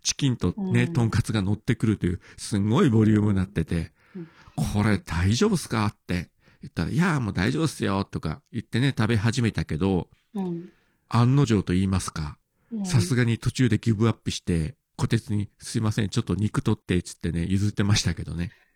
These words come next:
Speaker 2: うん。
Speaker 1: まあ、これ、桃屋のおっさんとかグリーンさんなら平気でね、パクパク食べてたと思うんですけどね。
Speaker 2: そうね。
Speaker 1: ね。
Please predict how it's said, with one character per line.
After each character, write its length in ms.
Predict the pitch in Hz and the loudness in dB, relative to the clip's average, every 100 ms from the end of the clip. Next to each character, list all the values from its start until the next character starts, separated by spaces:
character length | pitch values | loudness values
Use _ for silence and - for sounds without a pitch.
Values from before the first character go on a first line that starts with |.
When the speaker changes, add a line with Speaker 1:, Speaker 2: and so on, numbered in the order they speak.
| _ _ _ - 220 _ 233 _ _ _ - | _ _ _ -4 -4 _ -20 _ _ _ -10
Speaker 2:
う 80 | |
ん。 440 | 190 175 170 170 170 | -8 -6 -6 -8 -4
Speaker 1:
ま 80 | 110 | -4
あ、 20 | |
こ 180 | - 185 | -2 0
れ、 100 | 156 | 2
桃 320 | 117 151 330 | 2 2 0
屋 80 | 311 | 0
の 160 | 143 | 0
お 20 | 107 | 0
っ 20 | |
さ 180 | - 120 | 0 -2
ん 80 | 117 | -2
と 80 | |
か 100 | 123 | -4
グ 160 | 95 113 | 0 2
リ 80 | 185 | 2
ー 60 | |
ン 40 | 302 | 0
さ 160 | 110 | 0
ん 80 | 90 | 0
な 120 | 87 | 0
ら 80 | 82 | -2
平 220 | - 107 | 0 -2
気 100 | - | -2
で 100 | 101 | -2
ね、 140 | 98 104 | -2 -2
パ 160 | 110 | -4
ク 80 | - | -4
パ 120 | 85 | -4
ク 120 | 73 - | -4 -2
食 120 | 95 | -2
べ 60 | 90 | -2
て 120 | 80 | -4
た 100 | 76 | -4
と 260 | 78 69 | -4 -4
思 180 | 76 104 | 0 0
う 20 | |
ん 60 | 101 | 0
で 100 | 76 | -4
す 120 | - | -6
け 100 | 85 | -8
ど 120 | 78 | -4
ね。 220 | 92 113 _ _ - | -2 -2 _ _ -10
Speaker 2:
そ 220 | 208 165 | -6 -6
う 20 | |
ね。 400 | 156 165 180 180 | -6 -2 0 0
Speaker 1:
ね。 300 | 180 - - | 2 0 -2